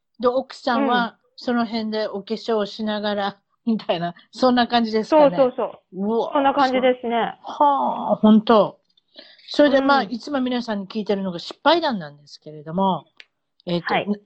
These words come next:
Speaker 2: どういった失敗談がありますか？
Speaker 1: 失敗談って言ったらですね、まあ、タガログ、ここ、まあ、あの、フィリピンってタガラグ、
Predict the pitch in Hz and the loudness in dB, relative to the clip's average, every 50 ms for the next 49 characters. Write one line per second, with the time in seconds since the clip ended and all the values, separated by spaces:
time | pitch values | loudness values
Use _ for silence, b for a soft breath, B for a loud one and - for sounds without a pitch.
0 | _ _ _ - 190 196 240 302 349 349 - 320 294 - - - - 190 175 170 | _ _ _ -4 2 4 4 4 4 4 2 0 -2 -2 -4 -4 -2 -2 -2 -2
1 | 156 147 143 139 143 147 139 143 143 147 139 - - - - 185 240 - _ _ | -6 -10 -14 -16 -16 -18 -18 -18 -18 -18 -18 -18 -16 -10 -10 -10 -10 -10 _ _
2 | _ _ _ _ _ _ _ _ _ _ _ _ _ _ _ B B B B B | _ _ _ _ _ _ _ _ _ _ _ _ _ _ _ B B B B B
3 | B B B B - - - - 220 220 220 - _ - 453 539 554 494 427 339 | B B B B -20 -20 -6 -2 -2 -2 -2 -4 _ 0 2 4 6 8 8 6
4 | 285 247 - 240 220 214 208 - - - 226 208 208 202 190 185 185 - - 185 | 6 4 4 6 6 6 4 2 2 2 4 6 6 4 4 4 2 0 0 0
5 | 180 196 196 190 185 165 156 - B B B B B - 214 208 208 - - 240 | 2 4 6 6 6 6 4 0 B B B B B 0 0 0 0 0 0 0
6 | 254 269 277 339 392 440 440 453 453 440 - 440 415 - _ _ - - 277 285 | 2 4 6 6 8 8 8 6 4 4 2 0 0 0 _ _ -2 -2 -2 -2
7 | 302 - - _ - 247 226 - 240 - _ - - 214 208 202 - 214 - 370 | -4 -8 -8 _ -2 0 0 0 -2 -8 _ -8 -4 -2 -2 -2 -2 0 0 2
8 | 415 392 381 285 226 202 185 180 - 240 240 254 269 262 277 262 269 262 233 247 | 2 2 2 0 0 0 -2 0 0 0 2 2 4 4 4 4 4 2 2 2
9 | 247 247 247 | 4 4 4